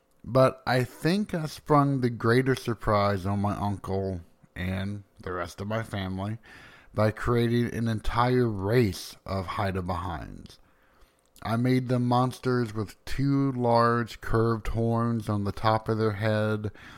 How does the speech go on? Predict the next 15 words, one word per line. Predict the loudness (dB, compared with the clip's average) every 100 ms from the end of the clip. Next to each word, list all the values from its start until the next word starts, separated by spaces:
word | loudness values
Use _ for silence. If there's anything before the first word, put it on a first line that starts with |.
| -20 _ _ -2
two | 2 2
smaller | 0 0 4 4 4 0
versions | 0 0 0 -2 -2 -4
as | -8 -10
fangs, | -2 0 0 0 -2 -4 -8 -14 -20 -20 _
large | 0 4 4 2 -2
horns | -2 0 -2 -2
coming | -2 0 2
out | 2 2
of | 0
their | -4
shoulders, | -2 0 0 0 -2 -2 -4 -8 -16 -20 -20 -20 -6
and | 0 0
arched | 0 0 -2 -4 -12
feet | -4 0 0 -2 -8